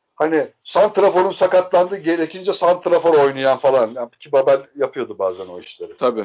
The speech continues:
Speaker 1: Babel dediği için. Öyle bir, bir tane de bir santrafor lazım. Kaç oldu şimdi? İki, üç, dört. Bir tane de kaleci. Ey maşallah.
Speaker 2: Ama ya,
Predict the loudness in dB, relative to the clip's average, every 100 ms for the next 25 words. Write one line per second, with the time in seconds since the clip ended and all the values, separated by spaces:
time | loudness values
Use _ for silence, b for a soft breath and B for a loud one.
0 | -8 -12 -12 _ _ -18 -18 -18 -20 _
1 | -2 2 4 2 -4 -20 -10 -2 -2 0
2 | -6 -6 -2 -2 0 -2 -2 -4 -4 -6
3 | _ -20 _ -6 -4 0 -2 -2 -12 -18
4 | -20 -18 -12 -10 -10 -12 -20 _ _ 0
5 | 0 -2 -16 -2 2 2 0 2 2 2
6 | -2 -6 _ _ _ -14 -10 -8 -10 -12
7 | -16 -16 _ _ _ -4 -2 0 -2 -6